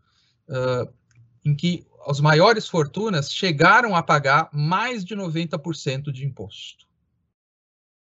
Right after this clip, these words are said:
Isso se mantém até, ah, com altos e baixos, até mil novecentos e oitenta. O que acontece em mil novecentos e oitenta? A eleição, a eleição do Ronald Reagan.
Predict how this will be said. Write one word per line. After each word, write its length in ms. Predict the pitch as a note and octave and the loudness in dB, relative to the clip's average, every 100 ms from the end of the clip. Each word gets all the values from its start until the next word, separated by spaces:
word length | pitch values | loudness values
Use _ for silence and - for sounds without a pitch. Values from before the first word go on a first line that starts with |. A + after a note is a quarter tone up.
| _ _ _ _ | _ _ _ _
Isso 260 | D#3 E3 B3 | -4 -4 -6
se 160 | - | -4
mantém 520 | G#3+ D#3 D3 C#3+ D#3 D3+ | 0 0 4 4 4 2
até, 560 | C#3+ E3 D#3 E3+ F3+ _ _ - | 2 4 6 4 0 _ _ -10
ah, 640 | B2+ B2 A#2+ A#2 G#2+ G#2 - - _ | -4 -2 0 0 -2 -4 -12 -18 _
com 140 | - C#3 | -2 2
altos 200 | D3+ C3+ | 2 2
e 40 | |
baixos, 260 | C3+ F3+ F3 | 4 4 4
até 400 | C#3+ F#3+ G#3 - - _ _ | 0 2 2 -2 -18 _ _
mil 160 | F3+ B3+ | 2 2
novecentos 320 | G3 G#3 F3+ | 0 0 2
e 40 | |
oitenta. 400 | E3+ D3+ A2 G2+ | 2 0 -4 -4
O 20 | C#3+ | -4
que 100 | E3+ | -4
acontece 460 | F3+ D#3 C#3 C#3 | 0 4 4 2
em 40 | C#3 | -2
mil 60 | |
novecentos 320 | B2+ A#2+ C3 | -4 -4 -4
e 40 | B2 | -4
oitenta? 360 | A#2 D#3+ G3 | -2 -2 0
A 40 | F3+ | 0
eleição, 420 | E3 D3 C3+ D3 | 0 2 0 0
a 60 | C#3 | 2
eleição 480 | C#3+ C#3+ D3 E3+ F#3 _ - - _ | 0 2 2 2 0 _ -20 -20 _
do 80 | D3+ | -2
Ronald 500 | C3+ D3+ E3+ F3 D3+ | 4 6 6 4 0
Reagan. 640 | C3 D3+ E3 C#3+ A#2 F2 | 0 4 4 4 0 -4